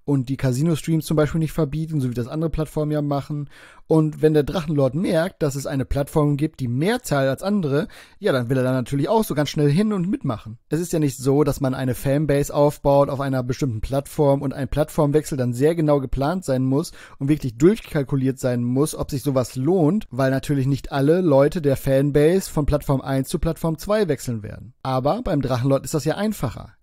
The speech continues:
Er hat ja keine Fanbase. Er macht einfach das, wo es am meisten Geld gibt. Fans sind ihm sowas von egal, denn sein Content baut ja nicht auf seinen Fans auf, sondern auf den Hatern.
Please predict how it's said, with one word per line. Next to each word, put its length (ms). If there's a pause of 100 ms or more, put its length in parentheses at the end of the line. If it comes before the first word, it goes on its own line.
Er 220
hat 160
ja 100
keine 280
Fanbase. 580 (280)
Er 100
macht 220
einfach 240
das, 320
wo 80
es 100
am 140
meisten 340
Geld 320
gibt. 340 (140)
Fans 380
sind 160
ihm 100
sowas 380
von 160
egal, 480
denn 180
sein 220
Content 340
baut 220
ja 60
nicht 180
auf 80
seinen 240
Fans 360
auf, 280 (160)
sondern 260
auf 140
den 180
Hatern. 460